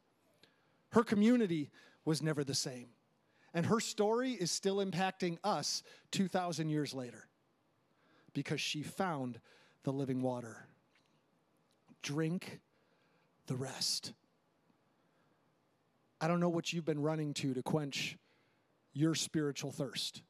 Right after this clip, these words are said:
God said, "Drink the rest." This is a shepherd that leads you,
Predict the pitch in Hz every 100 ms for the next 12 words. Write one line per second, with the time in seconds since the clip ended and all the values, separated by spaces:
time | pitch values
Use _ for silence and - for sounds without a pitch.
0 | _ _ _ _ _ _ _ _ _ -
1 | 160 160 - 147 127 120 _ _ _ _
2 | _ _ - 135 - 127 127 120 - -
3 | - - _ _ - _ - - - -
4 | 175 180 175 170 - 185 - 147 127 -
5 | _ _ _ _ _ _ - 156 156 165
6 | 185 151 147 175 175